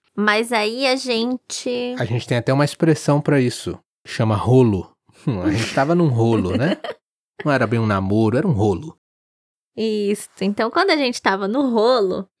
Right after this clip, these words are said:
Speaker 1: a gente chegou um, uma época, a gente parou de se falar.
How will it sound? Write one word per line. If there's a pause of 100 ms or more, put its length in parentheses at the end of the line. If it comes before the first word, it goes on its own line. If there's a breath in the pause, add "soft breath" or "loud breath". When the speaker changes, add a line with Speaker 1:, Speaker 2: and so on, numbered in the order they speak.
Speaker 1:
a
gente (180)
chegou
um, (320)
uma
época,
a
gente
parou
de
se
falar.